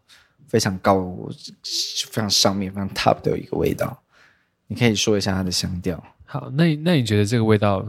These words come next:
Speaker 2: 你穿的是有展现出你希望的那个表现吗？
Speaker 1: 要看我当天是穿什么衣服，但是我现在
Speaker 2: <laughs> 那这样就是，你这样就是
Speaker 1: 我偷来的啊，我偷来的。
Speaker 2: <laughs> 对，
Speaker 1: 老实说我
Speaker 2: 还看自己穿什么衣服。
Speaker 1: 对，老实说我还没有到达这个香味能够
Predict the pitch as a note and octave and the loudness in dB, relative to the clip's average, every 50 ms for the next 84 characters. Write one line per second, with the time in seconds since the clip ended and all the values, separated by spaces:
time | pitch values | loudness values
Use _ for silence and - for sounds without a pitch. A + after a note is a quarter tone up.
0 | - _ - G2+ - - - A#2+ B2 B2 A2+ G2+ - - A#2+ A2 G2 F#2 - - | -8 _ -6 -2 -2 2 2 4 4 4 2 2 2 2 2 2 2 2 0 -2
1 | F#2+ F2 F2+ A2+ A2 G2+ - A2+ G#2 G2 F2+ E2+ - - - A2 G#2+ G#2+ G2+ G2 | -4 0 0 0 0 0 0 -2 -2 -2 -2 -2 0 0 2 4 4 4 4 2
2 | G2 G2+ G2 G2 F2+ F2+ F#2+ G2+ G#2 G#2+ G#2+ _ _ _ _ _ _ - - F#2 | 2 0 -2 0 -2 -4 -4 -8 -10 -12 -14 _ _ _ _ _ _ 0 0 2
3 | F2 C3+ B2+ - B2 B2 B2+ A#2 G2+ F#2+ F#2+ G#2+ G#2 G#2 G#2+ G2+ - A2 G2+ G2 | 4 4 4 4 4 4 2 2 0 -2 0 -2 -2 -2 -2 -2 0 -2 0 0
4 | - G#2 F2+ - - - F#2+ F2+ F#2 - F2 C#2 B1 B1+ D2 E2 F2 - - - | -2 -4 -4 -6 -6 -4 -4 -2 -2 -2 -4 -6 -12 -14 -14 -14 -14 -14 -12 -4
5 | G#2+ C3 B2+ B2 C#3+ A#2+ G2+ F#2+ - A#2 A#2+ A#2+ A2+ A2+ - D#3 B2+ B2 - C3 | -4 -2 -2 0 -2 -2 -4 -4 -6 -6 -6 -6 -6 -2 2 2 2 2 2 2
6 | E3+ D#3+ C#3 C#3+ D3+ D3 - E3 C3+ - - - - - - C3+ B2 - F3+ E3+ | 2 2 2 2 0 2 2 2 2 0 -2 -18 -18 -12 -8 -4 0 2 2 4
7 | E3 E3+ E3 E3 E3 C#3+ - - _ - A#2+ A#2+ - - C#3 C#3 C3+ A2+ G#2 G2+ | 4 4 4 4 4 2 0 -2 _ -4 -4 -2 2 4 6 6 6 4 2 0
8 | G2 G2 G2 G2 G2 - - A2 G#2+ G#2 - - G#2+ D#3 F3 E3+ C3 E3 E3 - | -2 -2 -2 -2 -4 -4 -2 0 0 0 0 0 4 4 6 6 4 2 0 -2
9 | - - - - - - - - G3+ F#3 D#3 D#3 D3+ F3 G3+ A3+ A3 F#3 C#3+ D3+ | -8 -12 -14 -14 -16 -8 0 2 2 4 4 2 2 2 2 2 4 4 2 2
10 | C3 - E3+ E3 E3 D3 C3+ A#2 A#2 B2+ C#3 C#3 C3+ D#3+ C#3+ C3 - C#3 C#3 D3 | 2 2 0 0 0 0 -2 -2 2 2 2 4 4 4 2 2 2 2 2 2
11 | D#3 G3+ G#3 F#3 C#3 A2+ - A2 G#2+ B2 C#3 C3+ - - C#3 B2+ A2+ G2 G2 G2+ | 2 2 2 2 2 0 0 -4 -2 0 0 0 4 4 4 4 4 2 -2 -2
12 | B2 A#2 A2 G#2+ G2+ - - - - - - A2+ A2 A2+ A2+ A2+ A#2+ B2 B2+ A#2+ | -4 -4 -2 -4 -4 -4 -4 -2 0 2 2 2 2 2 -2 -2 0 4 4 4
13 | G#2 F#2+ F2+ F#2 G2+ G#2+ G#2 G#2 G#2+ A#2+ A2 G2 F#2 D#2+ - - | 4 4 0 -2 -2 -2 -2 0 2 4 4 4 4 0 -4 -10